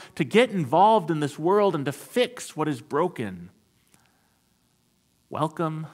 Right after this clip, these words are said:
to Advent. This Advent season, we're asking the question, how does a weary world rejoice? How do we reconcile the brokenness of this world with the joy of Christmas?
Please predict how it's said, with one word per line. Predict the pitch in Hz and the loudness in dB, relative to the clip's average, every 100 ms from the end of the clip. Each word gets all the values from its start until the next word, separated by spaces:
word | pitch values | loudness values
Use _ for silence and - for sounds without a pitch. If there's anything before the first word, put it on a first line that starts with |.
| - _ _ - | -20 _ _ -16
to | - | -10
Advent. | 107 104 95 85 - - - _ _ _ _ _ _ _ _ _ _ _ _ _ _ _ _ _ | -6 -6 -8 -18 -20 -20 -20 _ _ _ _ _ _ _ _ _ _ _ _ _ _ _ _ _
This | 165 - | -2 0
Advent | 170 180 156 156 127 | 2 2 0 -4 -4
season, | - 170 156 | -4 -4 -2
we're | 127 | 0
asking | 139 160 170 | 0 0 -2
the | 135 | -2
question, | - 165 170 - 127 117 - - - | -2 -4 -4 -8 -6 -6 -12 -20 -14
how | - 175 226 247 | -4 2 4 2
does | 190 180 160 | 2 -2 0
a | 131 | -4
weary | 123 170 202 196 | 0 2 2 2
world | 160 131 151 160 151 143 135 - _ | 0 -2 -2 0 -2 -4 -8 -14 _
rejoice? | 123 117 107 127 90 85 - - - _ _ _ _ _ _ | -6 -6 -4 -8 -8 -16 -20 -20 -20 _ _ _ _ _ _
How | - 208 | 2 4
do | |
we | 262 | 2
reconcile | 185 151 214 247 190 - 160 160 | 2 4 2 0 -4 0 2 2
the | 151 | 0
brokenness | 113 123 160 220 214 180 143 139 | -4 2 4 4 0 -4 -4 -4
of | 120 123 | -6 -4
this | 147 - | -6 -4
world | 156 202 160 151 143 - - | -2 2 2 0 -4 -20 -2
with | 160 160 196 | 0 2 2
the | |
joy | 135 110 113 196 262 247 175 170 190 - - _ _ _ - | 0 -4 0 2 4 2 0 -2 -6 -10 -20 _ _ _ -16
of | 143 | -14
Christmas? | - 247 - 95 131 - - | -12 -14 -12 -16 -16 -20 -20